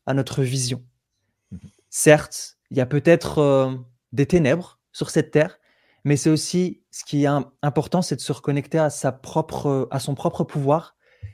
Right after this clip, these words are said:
Speaker 1: et de commencer à poser des actions, commencer à planter des graines pour que les futures générations,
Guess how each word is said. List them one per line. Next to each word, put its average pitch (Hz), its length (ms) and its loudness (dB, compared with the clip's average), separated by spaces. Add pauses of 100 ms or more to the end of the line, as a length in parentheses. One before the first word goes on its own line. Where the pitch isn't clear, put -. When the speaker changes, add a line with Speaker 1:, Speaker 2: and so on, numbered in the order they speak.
(180)
Speaker 1:
et 147 100 0
de 135 100 0
commencer 147 400 -2
à 160 100 2
poser 139 240 -2
des 135 180 0
actions, 147 380 -4 (260)
commencer 135 380 -2
à 156 100 4
planter 151 380 -2
des 131 100 0
graines 160 320 -2 (380)
pour - 160 -6
que 156 100 -4
les 143 80 0
futures 196 360 0
générations, 151 720 0